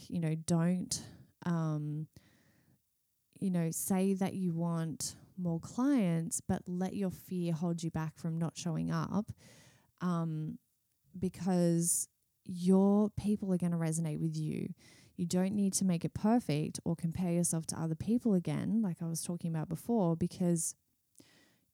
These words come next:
your vibe is going to attract your people. If you just show up as yourself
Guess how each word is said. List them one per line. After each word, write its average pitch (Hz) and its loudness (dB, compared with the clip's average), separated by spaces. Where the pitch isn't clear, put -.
your 208 8
vibe 185 2
is 180 -2
going 165 0
to 170 -4
attract - -8
your 165 0
people. 165 -2
If 165 -4
you 208 2
just 233 0
show 208 -2
up 175 -2
as 160 -2
yourself 175 0